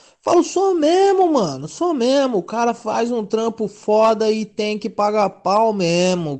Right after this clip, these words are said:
que eu gosto do bagulho. Eu assumo tudo que eu faço, <laughs> tá ligado? Não faço nada escondido. Se eu pago pau, se eu admiro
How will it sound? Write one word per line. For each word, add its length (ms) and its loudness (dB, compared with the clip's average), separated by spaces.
que 80 -4
eu 100 2
gosto 480 -2
do 100 -2
bagulho. 340 -2
Eu 140 -2
assumo 420 -6
tudo 220 -10
que 120 -2
eu 120 4
faço, 540 -10
<laughs> 20 -20
tá 120 -8
ligado? 320 -4
Não 100 -4
faço 320 -2
nada 220 -6
escondido. 420 -8
Se 120 -14
eu 80 -10
pago 320 -2
pau, 260 -2
se 80 -8
eu 80 0
admiro 680 0